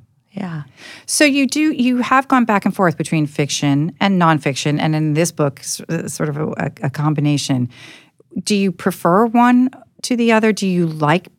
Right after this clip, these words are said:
Speaker 2: the ability to move between the two?
Speaker 1: No, I really like non-, I mean, I really like fiction.
Speaker 2: Fiction.
Speaker 1: Yeah, I
Speaker 2: Interesting.
Speaker 1: feel like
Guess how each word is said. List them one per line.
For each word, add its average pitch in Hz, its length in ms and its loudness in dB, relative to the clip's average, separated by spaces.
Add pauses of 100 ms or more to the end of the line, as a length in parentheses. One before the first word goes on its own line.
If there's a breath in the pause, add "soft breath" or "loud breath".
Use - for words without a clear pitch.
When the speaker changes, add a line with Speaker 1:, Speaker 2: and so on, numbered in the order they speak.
(120)
Speaker 2:
the 220 220 2
ability 233 520 0
to - 140 -2
move 233 420 2 (300)
between 233 460 0
the 226 80 -4
two? 247 460 -2 (540 loud breath)
Speaker 1:
No, 214 140 4
I 190 80 4
really 175 260 0
like 156 240 -4
non-, 143 320 -2
I - 80 4
mean, 190 160 2
I 175 60 2
really 156 240 0
like 165 200 -4
fiction. - 260 -2
Speaker 2:
Fiction. 127 340 0
Speaker 1:
Yeah, 185 240 6
I - 100 6
Speaker 2:
Interesting. 247 240 0
Speaker 1:
feel 262 220 4
like 196 440 0